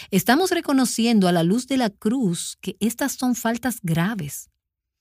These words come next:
que somos grandes transgresoras contra Dios. La cruz nos muestra esto. La cruz también le habla a aquellos que tienden a minimizar la gracia de Dios. Muestra de una forma brillante y multicolor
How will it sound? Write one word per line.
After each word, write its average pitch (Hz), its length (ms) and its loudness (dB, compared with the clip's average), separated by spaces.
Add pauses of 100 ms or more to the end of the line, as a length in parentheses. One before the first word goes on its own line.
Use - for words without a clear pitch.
(440)
que - 180 -4
somos 208 400 2
grandes 196 640 2
transgresoras 208 880 0
contra 156 340 -2
Dios. 151 500 -10 (1000)
La 160 260 0
cruz 214 400 0
nos 147 160 2
muestra 156 500 0
esto. 139 440 -8 (520)
La 202 140 4
cruz 294 480 2
también 202 420 2
le 208 140 2
habla 220 220 2
a - 20 4
aquellos 220 400 -2
que 196 100 0
tienden 269 300 -2
a 277 40 0
minimizar 269 480 0
la 262 120 -2
gracia 240 420 -2
de 160 100 0
Dios. 151 540 -4 (720)
Muestra 254 400 2
de 240 80 2
una 254 140 4
forma 254 320 0
brillante 208 800 4 (100)
y 226 180 10
multicolor 190 1120 4